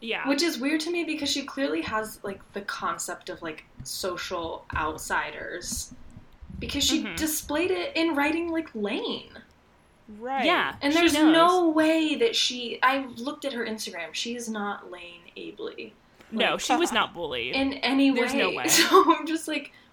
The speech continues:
Speaker 2: why do you have this perception of yourself that you're a so-called freak?
Speaker 1: Yeah.
Speaker 3: It, like, this is just, like, the,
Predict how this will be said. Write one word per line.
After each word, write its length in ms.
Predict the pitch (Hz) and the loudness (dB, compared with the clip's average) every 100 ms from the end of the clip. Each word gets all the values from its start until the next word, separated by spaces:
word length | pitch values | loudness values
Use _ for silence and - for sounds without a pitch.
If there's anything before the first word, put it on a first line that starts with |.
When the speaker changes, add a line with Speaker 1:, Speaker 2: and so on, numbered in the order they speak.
| - | -8
Speaker 2:
why 240 | 202 220 | -6 -4
do 100 | 302 | -6
you 120 | 302 | -8
have 360 | 277 196 208 208 | -10 -8 -10 -8
this 200 | 208 - | -10 -10
perception 520 | - 190 180 180 202 | -10 -10 -10 -12 -14
of 80 | 185 | -12
yourself 380 | - - - - | -14 -14 -16 -14
that 100 | - | -12
you're 140 | - | -12
a 60 | - | -12
so-called 500 | - - - 185 - | -14 -16 -14 -16 -16
freak? 560 | - - 175 214 - - - - _ - | -20 -16 -14 -14 -16 -20 -20 -20 _ -18
Speaker 1:
Yeah. 500 | 147 139 - - 110 - _ _ _ - - _ _ - 226 | -12 -10 -10 -12 -14 -16 _ _ _ -20 -20 _ _ -20 -6
Speaker 3:
It, 160 | 247 - _ _ | -6 -6 _ _
like, 360 | 233 254 220 - _ _ _ _ _ _ _ | -8 -6 -6 -10 _ _ _ _ _ _ _
this 220 | 262 269 | -4 -4
is 160 | 330 - | -8 -10
just, 240 | 320 311 | -12 -8
like, 220 | 311 254 | -8 -8
the, 160 | 226 220 | -10 -10